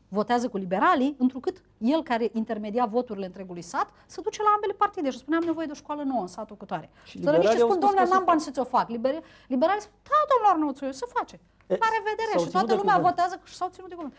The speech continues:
Speaker 1: Și toată lumea a votat cu liberalii, deși el era țărănist, prieten cu Mihalache, Mihalache stătea la el în casă și așa mai departe. Da? Deci, cum să spun,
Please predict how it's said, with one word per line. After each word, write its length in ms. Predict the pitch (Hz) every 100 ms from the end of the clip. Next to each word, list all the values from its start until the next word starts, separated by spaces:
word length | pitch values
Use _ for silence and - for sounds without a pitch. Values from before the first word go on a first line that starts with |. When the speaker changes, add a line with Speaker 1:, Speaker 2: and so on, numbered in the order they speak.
| _
Speaker 1:
Și 140 | -
toată 180 | 339 453 415
lumea 140 | 415
a 20 | 381
votat 220 | 349 381
cu 80 | 381
liberalii, 380 | 302 294 349
deși 220 | 262 262 302
el 60 |
era 140 | 262 262
țărănist, 380 | 247 240 240
prieten 280 | - 220 220
cu 80 | 226
Mihalache, 460 | 220 202 220 226 208
Mihalache 380 | 196 202 214
stătea 240 | 220 202 226
la 80 | 202
el 80 | 196
în 60 |
casă 240 | 175 220 208
și 80 | 214
așa 140 | 226
mai 100 | 226
departe. 280 | 196 180 160 _ _ _ _
Da? 200 | - 247 - _ - _ -
Deci, 400 | 196 254 - -
cum 160 | - 330
să 80 | 349
spun, 320 | - 262